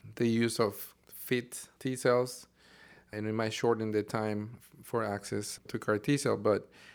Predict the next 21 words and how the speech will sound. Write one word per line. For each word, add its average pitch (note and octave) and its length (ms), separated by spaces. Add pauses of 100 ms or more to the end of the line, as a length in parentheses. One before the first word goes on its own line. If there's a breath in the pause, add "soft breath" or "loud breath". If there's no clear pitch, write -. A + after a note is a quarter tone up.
(280 loud breath)
there's C3 260
still F#3 120
some E3 220
concerns, C3+ 580
I B2 40
think, B2 240
is - 140 (220)
currently B2 260
s-, - 220 (280)
phase A#2 200
one A#2 240
studies A#2 380
are A#2 200
looking A#2 320
into A2+ 160 (100)
that. A2+ 180 (560 loud breath)
One A2+ 200
of A2 40
the A2+ 120 (300)
studies A#2+ 480
have A#2 100